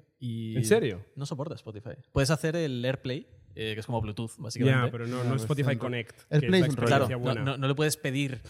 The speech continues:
Speaker 1: eh, canciones
Speaker 2: Ya.
Speaker 1: y que te las reproduzca en Spotify. Es Apple Music,
Speaker 2: Ya.
Speaker 1: que es un servicio de mierda.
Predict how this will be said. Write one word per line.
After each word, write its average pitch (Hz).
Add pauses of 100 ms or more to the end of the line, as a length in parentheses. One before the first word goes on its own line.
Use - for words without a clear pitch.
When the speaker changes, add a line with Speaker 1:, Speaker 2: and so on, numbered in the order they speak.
(140)
Speaker 1:
eh, 120
canciones 117
Speaker 2:
Ya. 104
Speaker 1:
y -
que 120
te 117
las 110
reproduzca 117
en 113
Spotify. 131 (180)
Es 131
Apple 135
Music, 131
Speaker 2:
Ya. 107
Speaker 1:
que 127
es 110
un 127
servicio 120
de - (280)
mierda. 107